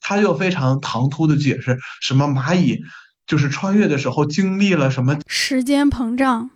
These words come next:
Speaker 1: 啊，膨胀，然后他们就什么发展到了比人类还那个，还牛逼的一种科技领域。那你为啥还要听一代蚁人，老，那个叫什么来着？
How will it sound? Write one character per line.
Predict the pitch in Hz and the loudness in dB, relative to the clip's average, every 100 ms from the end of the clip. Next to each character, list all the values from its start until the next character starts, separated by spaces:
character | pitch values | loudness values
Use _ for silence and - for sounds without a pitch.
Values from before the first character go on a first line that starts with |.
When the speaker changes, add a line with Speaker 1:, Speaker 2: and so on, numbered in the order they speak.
| _ - | _ -6
Speaker 1:
啊， | 196 185 | 0 2
膨 | - 143 151 | 0 0 2
胀， | 202 175 | 2 2
然 | 147 | 2
后 | 180 | 2
他 | 208 | 2
们 | 196 | 2
就 | 185 185 | 2 2
什 | 165 | 2
么 | 160 | 2
发 | 160 196 | 2 0
展 | 185 143 | 2 0
到 | 180 180 | 0 0
了 | 170 | 2
比 | 143 | 0
人 | 127 127 | 2 2
类 | 196 196 | 2 0
还 | - 127 | 0 0
那 | 175 214 | 2 2
个， | 143 123 127 - - | 2 0 -2 -12 -10
还 | - 214 | -2 2
牛 | 220 180 | 2 2
逼 | 180 180 | 2 2
的 | 175 | 2
一 | 156 | 2
种 | 135 | 0
科 | 123 160 | -2 0
技 | 151 147 | 2 2
领 | 117 | 0
域。 | 117 113 - - | 0 -4 -4 -8
那 | 262 294 | -2 2
你 | 247 151 | 2 2
为 | 180 | 0
啥 | 170 139 | 0 -2
还 | 139 139 | 0 2
要 | 147 | 2
听 | 147 156 151 | 2 0 0
一 | 151 | 0
代 | 156 156 | 0 2
蚁 | 120 | 2
人， | 110 107 120 120 _ _ - | 0 -2 -2 -4 _ _ -2
老， | 151 135 156 | 0 0 0
那 | 156 | 0
个 | 151 139 | 2 0
叫 | 139 | 0
什 | 123 | 0
么 | 113 | 0
来 | 123 120 | 0 0
着？ | 127 | -2